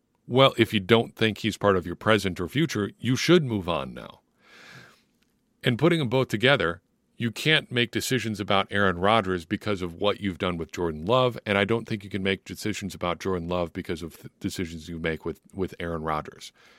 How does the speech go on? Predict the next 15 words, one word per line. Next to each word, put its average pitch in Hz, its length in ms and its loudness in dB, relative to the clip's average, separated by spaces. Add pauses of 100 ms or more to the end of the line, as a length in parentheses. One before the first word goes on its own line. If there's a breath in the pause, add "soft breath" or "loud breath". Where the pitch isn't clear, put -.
(500 soft breath)
Don't 120 380 6 (1800)
basically 95 640 2
throw 95 260 2
good 95 280 2
money 90 280 0
after 80 260 -8
bad. - 320 -12 (1500)
If 113 180 4
you 117 100 2
say 123 220 2
those 123 220 0
decisions 107 460 -2
were 90 100 -2
bad 101 260 4
ones, 127 380 -2